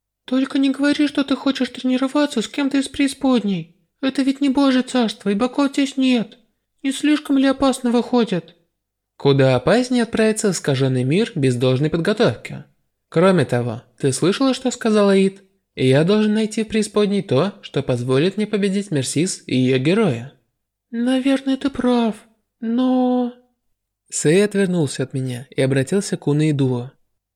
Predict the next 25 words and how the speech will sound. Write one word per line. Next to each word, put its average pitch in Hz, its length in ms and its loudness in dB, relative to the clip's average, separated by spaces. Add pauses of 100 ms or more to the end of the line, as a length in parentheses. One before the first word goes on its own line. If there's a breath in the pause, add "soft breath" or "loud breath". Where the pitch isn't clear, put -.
(180)
"Кстати, 151 640 0 (100)
родственнички, 139 880 0 (180)
у 131 120 0
вас 135 300 2
нет 185 180 0
особых 208 420 0
навыков?" 143 560 -2 (640)
Переглянувшись, 139 760 0
они 143 180 0
улыбнулись. 170 680 -2 (600)
Уна 214 240 0
опустила 196 440 -2
голову 127 560 0
и - 100 -6
мягко 151 300 0
посмотрела 143 540 -2
на 151 120 -2
Сэю. 127 520 -4 (540)
"Наши 247 480 -2
навыки 247 760 0 (200)
не 262 340 0
пригодятся 254 720 -2
господину 208 600 -4
Сэе". 202 560 -2 (720)
"Ясно". 135 840 0